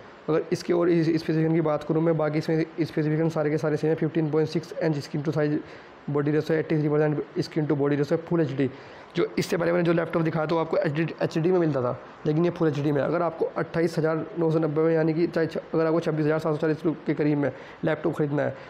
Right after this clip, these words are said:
तो आप फ़ाइव वाले को ना खरीद कर फ़ोर वाले को खरीदें, क्योंकि इसमें आपको सबसे पहली बात तो आपको पाँच सौ बारह जी बी एसएसडी का support मिल रहा है। उसमें, उसमें वन टी बी मिल रहा है, लेकिन एचडीडी अच्छा नहीं होता,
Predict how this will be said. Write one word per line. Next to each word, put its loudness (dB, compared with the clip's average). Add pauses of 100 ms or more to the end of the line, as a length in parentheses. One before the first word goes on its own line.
(140)
तो 0
आप -2 (260)
फ़ाइव 0
वाले 2 (100)
को -4 (120)
ना 0
खरीद 0
कर 2
फ़ोर 0
वाले 2
को -6
खरीदें, 0
क्योंकि 0
इसमें 0
आपको -2 (440)
सबसे -4
पहली 2
बात 0
तो 2
आपको -2
पाँच 0
सौ 0
बारह 2
जी 0
बी 2
एसएसडी 0
का 2
support 0
मिल 2
रहा 2
है। 2
उसमें, 0 (320)
उसमें 0
वन 2
टी 0
बी 2
मिल 4
रहा 2
है, 2
लेकिन 0 (220)
एचडीडी 0
अच्छा 0
नहीं 2
होता, 0